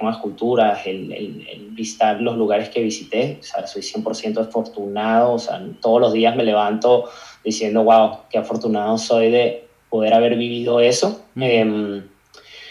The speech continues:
Speaker 1: y después de esa época, o sea, después de mi viaje por Asia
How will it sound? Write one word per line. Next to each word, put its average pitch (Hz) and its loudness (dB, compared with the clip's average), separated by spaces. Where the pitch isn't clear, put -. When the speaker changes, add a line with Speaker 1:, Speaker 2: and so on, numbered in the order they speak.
Speaker 1:
y 151 4
después 139 2
de 151 6
esa 156 6
época, 160 0
o 165 -6
sea, 120 2
después 110 0
de 127 4
mi 120 -2
viaje 113 2
por 113 2
Asia 139 2